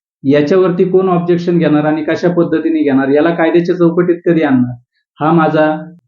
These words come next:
माननीय मुख्यमंत्री, उपमुख्यमंत्र्यांना प्रश्न आहे की जर हे सर्रास सगळं चालू असेल तर त्याला कायदेशीर मान्यता द्यायला काय हरकत आहे? कमीत कमी त्याच्यामुळं सरकारी तिजोरीमध्ये देखील भर पडल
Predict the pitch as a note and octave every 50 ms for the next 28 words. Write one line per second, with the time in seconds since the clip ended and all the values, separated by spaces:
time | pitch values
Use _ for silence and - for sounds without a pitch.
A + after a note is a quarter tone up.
0 | _ - C#3 C#3 D#3 F3 F#3 F#3+ G3 G3 F3+ F3 E3+ F3 F3 F3 E3+ E3+ E3+ E3
1 | D#3+ E3+ F3 E3 E3+ D#3+ D3+ - F3 D#3+ D#3+ D#3+ D3 C#3+ - E3+ E3 E3 D#3 D3+
2 | D3 E3 D#3+ D#3 D#3 D#3+ D#3 D3+ C#3+ C#3 C#3 - - _ _ _ _ _ _ _
3 | _ _ - D#3 E3+ F3 E3+ F3 F#3 D#3 C3+ B2+ B2+ B2+ - - - _ _ _
4 | _ - F3 G3 G#3+ G#3 - - D#3+ C3 E3 F#3 E3+ D3 E3+ F3 E3+ F3 E3 D#3+
5 | E3 G3 G3 F3 - F3+ E3 E3+ F#3 F3+ - F#3 E3 E3 F3 F3 F3 E3+ D3+ D3+
6 | D3 - - E3 C3 B2 B2 - - _ _ _ - F3+ F3 E3+ E3+ F3 E3+ -
7 | - - _ _ _ _ _ _ _ _ - E3+ F3+ G#3+ G3 F3 F#3+ F#3 F3+ F#3+
8 | F#3 - F#3+ F#3+ F#3+ F3+ E3+ E3+ E3+ F3 F3 F#3 F3 E3+ E3 E3 E3 E3+ E3+ F3
9 | F3 E3+ D3+ C3 B2+ B2 - B2 B2 A#2 A2+ A#2+ - _ _ _ _ _ _ _
10 | _ _ _ _ _ - D3+ D3+ F3 F3+ F3 F3 F3+ F3 F3 F3 F3 F3 E3+ F3
11 | F3 F3 F3 F3 D#3+ C#3 C#3+ D3 - - D#3 D3 C#3+ - E3 E3 E3+ E3+ F3 D#3+
12 | D3+ E3 E3+ E3+ E3+ E3+ E3+ E3+ E3+ F3 E3+ E3+ E3 E3 F3+ F3 F3 F3+ F#3+ -
13 | - - _ _ _ - D#3 B2+ C3+ D3 D#3+ E3+ D3+ E3+ D#3+ C#3+ C3+